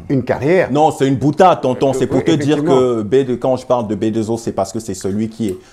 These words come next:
Speaker 1: Qui est
Speaker 2: le
Speaker 1: le
Speaker 2: plus
Speaker 1: plus
Speaker 2: brillant,
Speaker 1: médiatisé,
Speaker 2: qui
Speaker 1: voilà.
Speaker 2: est le plus médiatisé, qui a le mieux ré-,
Speaker 1: Oui,
Speaker 2: réussi.
Speaker 1: mais
Speaker 2: D'ailleurs,
Speaker 1: alors
Speaker 2: je respecte son talent artistique, même
Speaker 1: Ouais.
Speaker 2: si je partage pas la vision ou le message, hein,
Speaker 1: Ouais.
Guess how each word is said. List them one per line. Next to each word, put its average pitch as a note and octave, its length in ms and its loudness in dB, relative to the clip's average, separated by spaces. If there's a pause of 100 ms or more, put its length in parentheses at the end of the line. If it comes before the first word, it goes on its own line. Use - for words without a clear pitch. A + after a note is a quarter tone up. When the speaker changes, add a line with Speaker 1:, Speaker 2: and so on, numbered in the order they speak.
(220)
Speaker 1:
Qui - 0 -
est - 40 0
Speaker 2:
le C#3+ 60 2
Speaker 1:
le C#3+ 60 0
Speaker 2:
plus C3 120 4
Speaker 1:
plus F#3 40 4
Speaker 2:
brillant, C#3 520 6
Speaker 1:
médiatisé, F#3 120 6
Speaker 2:
qui C3+ 40 2
Speaker 1:
voilà. B2+ 220 4
Speaker 2:
est - 40 4
le B2 60 0
plus C3+ 200 2
médiatisé, A#2 1040 0
qui C3+ 100 -4
a A#2+ 80 4
le A2+ 160 2
mieux B2+ 180 4
ré-, A2+ 100 0 (260)
Speaker 1:
Oui, G2 40 0
Speaker 2:
réussi. G#2 420 0
Speaker 1:
mais E3+ 160 4 (120)
Speaker 2:
D'ailleurs, A#2+ 240 2
Speaker 1:
alors D3 120 4
Speaker 2:
je C3+ 80 -2
respecte C#3+ 580 0
son A#2+ 200 -4
talent B2+ 460 0
artistique, A#2 600 -2
même B2+ 140 2
Speaker 1:
Ouais. B2+ 60 0
Speaker 2:
si C3 100 -6
je A2+ 80 -4
partage B2 480 -4
pas A2+ 220 -6 (240)
la G#2+ 160 -2
vision A2+ 400 -2
ou A#2 100 0
le A2 80 0
message, G#2+ 560 0
hein, G#2+ 60 -6
Speaker 1:
Ouais. A2+ 60 0